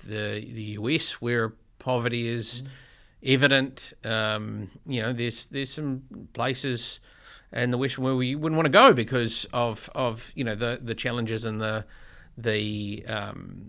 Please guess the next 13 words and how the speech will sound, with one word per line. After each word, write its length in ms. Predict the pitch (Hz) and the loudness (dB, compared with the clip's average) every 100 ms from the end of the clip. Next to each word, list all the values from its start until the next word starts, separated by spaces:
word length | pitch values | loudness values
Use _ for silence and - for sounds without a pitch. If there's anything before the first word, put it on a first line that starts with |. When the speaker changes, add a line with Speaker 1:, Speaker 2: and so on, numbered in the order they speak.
| 120 | -10
Speaker 1:
the 160 | 110 | -4
dangers 800 | 107 113 139 247 196 107 - - | 0 4 6 8 4 0 -4 -6
in, 320 | - 113 110 | -2 -2 -2
in 280 | 120 113 110 | -2 0 2
really 280 | 127 226 254 | 4 4 2
poverty-stricken 640 | - 104 101 98 - 98 - | 0 -6 -6 -8 -10 -10 -14
communities. 340 | - 107 101 | -10 -8 -6
So 160 | - 139 | -4 -4
wh-, 220 | 147 143 | -2 -2
why 180 | 139 156 | 6 6
do 60 | |
you 60 | 202 | 6
say 480 | - 180 147 - | -2 -2 -2 -6